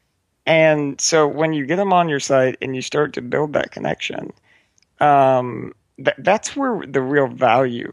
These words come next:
comes from. So, I mean, w-, we do measure our traffic, but it's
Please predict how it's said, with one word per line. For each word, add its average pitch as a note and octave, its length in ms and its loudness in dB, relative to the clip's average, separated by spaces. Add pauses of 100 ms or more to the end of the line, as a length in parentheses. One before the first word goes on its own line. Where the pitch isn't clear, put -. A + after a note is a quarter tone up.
(140)
comes - 240 -6
from. - 240 -12 (720)
So, D#3+ 420 2
I D3+ 60 2
mean, D#3+ 220 -2 (160)
w-, D3 280 -8 (120)
we D3+ 300 -2
do D#3 280 2
measure D3 380 2
our D#3+ 100 4
traffic, F3+ 420 0
but C#3+ 300 0
it's - 160 -6